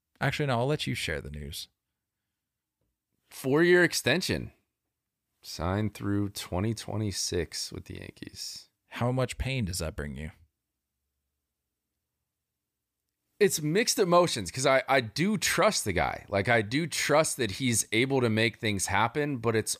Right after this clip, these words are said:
Speaker 2: almost like he's just stubborn to a fault.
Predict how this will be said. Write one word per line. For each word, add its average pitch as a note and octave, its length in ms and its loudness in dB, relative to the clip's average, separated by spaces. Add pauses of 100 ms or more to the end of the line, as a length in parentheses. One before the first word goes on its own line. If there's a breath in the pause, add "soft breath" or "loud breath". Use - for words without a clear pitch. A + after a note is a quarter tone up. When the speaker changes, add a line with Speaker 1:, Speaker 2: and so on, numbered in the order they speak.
Speaker 2:
almost E3+ 500 0
like A#2 240 2
he's G2+ 320 -2
just - 480 0 (480)
stubborn B2 720 2
to A2 220 0
a F2+ 40 0
fault. E2+ 600 -2